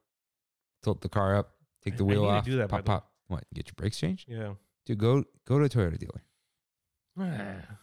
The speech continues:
Speaker 1: Dude,
Speaker 2: that's
Speaker 1: they'll, they,
Speaker 2: expensive.
Speaker 1: they usually have a deal.
Speaker 2: Hmm. The guys across
Speaker 1: Look
Speaker 2: the street do it for, like, fifty bucks.
Speaker 1: Oh, okay.
Speaker 2: Sixty bucks. Uh,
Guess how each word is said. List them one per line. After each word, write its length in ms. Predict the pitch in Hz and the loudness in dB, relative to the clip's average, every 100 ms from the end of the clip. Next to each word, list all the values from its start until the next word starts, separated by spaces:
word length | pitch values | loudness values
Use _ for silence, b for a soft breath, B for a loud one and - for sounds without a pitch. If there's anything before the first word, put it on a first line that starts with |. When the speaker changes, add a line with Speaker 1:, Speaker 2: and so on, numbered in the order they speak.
| _ | _
Speaker 1:
Dude, 160 | 120 104 | -8 0
Speaker 2:
that's 240 | 110 104 | 0 2
Speaker 1:
they'll, 80 | 110 | 2
they, 20 | |
Speaker 2:
expensive. 560 | 113 143 185 - - - | 2 0 -2 -4 -10 -10
Speaker 1:
they 60 | 104 | -2
usually 320 | 123 147 139 | 0 4 4
have 100 | 135 | 4
a 40 | |
deal. 480 | 113 85 80 78 65 _ _ _ _ _ _ 131 | 0 -2 -6 -6 -8 _ _ _ _ _ _ -10
Speaker 2:
Hmm. 200 | 120 101 - _ _ _ _ _ _ _ _ _ _ _ _ | -8 -8 -12 _ _ _ _ _ _ _ _ _ _ _ _
The 40 | 185 | -6
guys 160 | 220 220 | -4 -2
across 140 | 208 | 0
Speaker 1:
Look 40 | - | 0
Speaker 2:
the 60 | - | 0
street 240 | 180 165 | -4 2
do 120 | 175 | 2
it 60 | 170 | 2
for, 120 | 165 | 0
like, 160 | 131 - | 0 -2
fifty 240 | 175 127 | -4 -4
bucks. 460 | 110 123 - - _ - | -6 -8 -10 -20 _ -2
Speaker 1:
Oh, 160 | 85 | -2
okay. 220 | 80 - - | -2 -8 -18
Speaker 2:
Sixty 260 | - 180 135 | -10 -8 -6
bucks. 300 | 113 123 123 | -4 -4 -4
Uh, 300 | 120 - | -6 -6